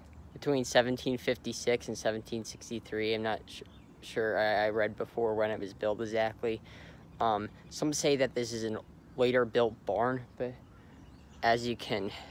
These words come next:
see, it's pretty old.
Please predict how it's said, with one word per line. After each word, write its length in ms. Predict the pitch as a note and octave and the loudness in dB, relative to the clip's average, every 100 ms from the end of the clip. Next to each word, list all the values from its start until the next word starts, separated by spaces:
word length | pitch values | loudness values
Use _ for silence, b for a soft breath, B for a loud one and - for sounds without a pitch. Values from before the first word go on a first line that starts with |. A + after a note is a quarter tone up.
| B B B B B B B - | B B B B B B B -14
see, 540 | - - - A#2+ G#2+ | -10 -4 -2 0 0
it's 360 | F#2 - - - B B - - B B B B - - - - | -4 -6 -10 -12 B B -20 -20 B B B B -20 -20 -20 -12
pretty 200 | C#3+ B2+ | -4 -2
old. 300 | A#2 A#2+ A2+ | 0 0 -2